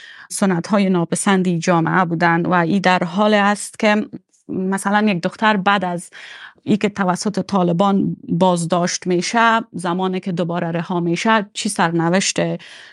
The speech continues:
را او منتظرش است و چگونه خانواده با او برخورد می‌کنه. ای در حال است که دمی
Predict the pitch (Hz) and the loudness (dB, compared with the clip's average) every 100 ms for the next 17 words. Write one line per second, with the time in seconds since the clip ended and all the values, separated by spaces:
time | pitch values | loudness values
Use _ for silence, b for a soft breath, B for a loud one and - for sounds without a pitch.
0 | B - - 185 - 208 180 190 185 180 | B -6 -2 0 2 2 2 0 0 -2
1 | 175 214 214 208 185 185 170 160 - 190 | 0 -2 -2 0 -2 -2 -4 -4 -6 -4
2 | 185 180 190 175 165 156 190 190 170 165 | -4 -4 -2 -2 -2 0 0 2 0 0
3 | 180 170 - 175 170 170 170 - 170 170 | 0 -2 -4 -6 -4 -2 -2 -2 -6 -2
4 | 165 156 - 170 165 156 B B B B | -2 -2 -2 -2 -2 -4 B B B B
5 | - 254 233 220 202 254 269 226 220 - | -4 0 2 0 2 0 2 0 -2 -2
6 | 233 240 214 - - 185 196 214 202 | 0 0 -2 -8 -4 0 0 0 -2